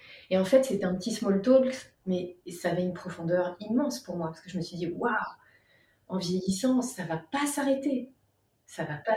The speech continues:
s'arrêter parce que, bah ouais, on va perdre nos proches, les proches, les moins proches, tout ce qu'a constitué l'environnement d'une vie,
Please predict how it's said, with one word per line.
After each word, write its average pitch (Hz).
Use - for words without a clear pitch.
s'arrêter 185
parce 196
que, 233
bah 160
ouais, 240
on 208
va 160
perdre 226
nos 196
proches, 220
les 170
proches, -
les 170
moins 170
proches, 196
tout 247
ce 240
qu'a 202
constitué 202
l'environnement 180
d'une 165
vie, 190